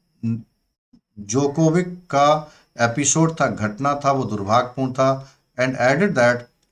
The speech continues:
there could have been more clarity। और कहा कि इसमें और क्लैरिटी, रिकरिंग माने बार-बार होने वाला, क्लैरिटी होनी चाहिए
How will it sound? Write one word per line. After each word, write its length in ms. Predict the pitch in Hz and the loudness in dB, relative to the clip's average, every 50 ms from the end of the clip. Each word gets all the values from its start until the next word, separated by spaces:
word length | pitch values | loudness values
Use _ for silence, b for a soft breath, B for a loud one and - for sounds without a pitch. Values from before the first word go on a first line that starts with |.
| _ _ 101 | _ _ -8
there 320 | 101 113 143 170 190 190 - - | -4 0 0 2 2 0 -2 -4
could 220 | 143 127 110 110 | -6 -6 -2 0
have 220 | 110 107 101 104 113 | 0 0 0 -2 -4
been 240 | 120 123 120 104 98 104 | -4 -4 -2 -2 -2 0
more 220 | 123 143 143 135 | 0 0 0 -2
clarity। 480 | 127 113 104 101 95 95 - 110 110 113 113 - _ _ _ _ _ _ | -2 -4 -4 -4 -4 -6 -6 -8 -8 -8 -10 -14 _ _ _ _ _ _
और 80 | 110 104 - _ - | -20 -20 -16 _ -2
कहा 280 | 151 156 190 208 185 - - - _ _ _ _ _ - | 0 2 2 2 0 0 -4 -10 _ _ _ _ _ -10
कि 60 | 139 | -10
इसमें 220 | 131 135 156 160 | -8 -6 -6 -8
और 420 | - - 120 139 170 185 185 180 - - | -6 -2 0 2 2 2 2 -2 -4 -2
क्लैरिटी, 360 | 131 127 123 120 120 127 120 | -2 0 0 -2 -4 -4 -4
रिकरिंग 420 | 135 180 190 180 202 196 202 202 | -2 -2 0 2 2 2 2 2
माने 160 | 196 196 220 | 2 0 -2
बार-बार 440 | 214 165 180 196 165 170 175 175 170 | 0 2 2 2 4 4 4 4 4
होने 200 | 143 131 117 107 | 4 2 0 0
वाला, 260 | 101 95 95 90 85 - - _ _ _ _ _ _ _ _ _ _ _ _ _ _ _ _ _ _ _ _ _ - - _ _ _ - | -2 -4 -6 -8 -10 -12 -16 _ _ _ _ _ _ _ _ _ _ _ _ _ _ _ _ _ _ _ _ _ -20 -20 _ _ _ -4
क्लैरिटी 420 | 135 135 139 139 139 135 180 180 | 0 2 2 2 2 2 0 0
होनी 300 | 156 113 107 113 123 139 | 0 0 0 0 0 -2
चाहिए 680 | 143 - - - 101 95 92 101 127 160 196 226 - | -2 -4 -4 -4 -4 -4 -4 -4 -2 -2 0 -2 -2